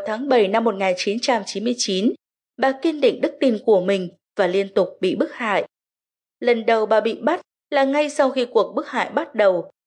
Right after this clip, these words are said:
và bà bị giam giữ trong trại tạm giam số hai, quận Điện Bạch, mười tám ngày. Năm một nghìn chín trăm chín mươi chín,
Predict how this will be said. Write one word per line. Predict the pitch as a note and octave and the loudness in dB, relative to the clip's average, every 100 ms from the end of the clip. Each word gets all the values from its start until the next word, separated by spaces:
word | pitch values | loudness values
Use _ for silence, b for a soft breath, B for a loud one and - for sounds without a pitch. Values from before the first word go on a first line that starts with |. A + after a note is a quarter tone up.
| - | -2
và | G3 | 0
bà | F#3+ F3+ | 2 0
bị | E3+ F#3 | -2 -4
giam | F3+ G#3 F#3+ | -2 -2 2
giữ | G3 G#3 | 2 2
trong | - A#3 | 2 0
trại | G3 G#3 - | 0 -2 -2
tạm | G3 F#3 | -4 -4
giam | G#3+ G3+ | -2 -4
số | - F#3 F#3 | 0 2 2
hai, | A#3 A#3+ G#3 - _ - | 0 -2 -2 -6 _ 0
quận | A3 - | 2 4
Điện | G3+ - F#3+ | 2 2 2
Bạch, | F#3 - _ - | 0 -2 _ 0
mười | F#3 | 0
tám | F3+ F3 G#3+ | 0 -4 -2
ngày. | B3+ G#3 E3+ - _ _ _ _ _ _ - | 0 0 -2 -8 _ _ _ _ _ _ -6
Năm | A3 | -2
một | G3+ | -2
nghìn | F#3+ F#3 F3+ | 0 -2 -2
chín | G#3+ A3 | -4 -6
trăm | C4 B3+ G#3+ | 0 0 0
chín | G#3 | -4
mươi | A#3+ C4 | -4 -2
chín, | A3 G#3 | -2 0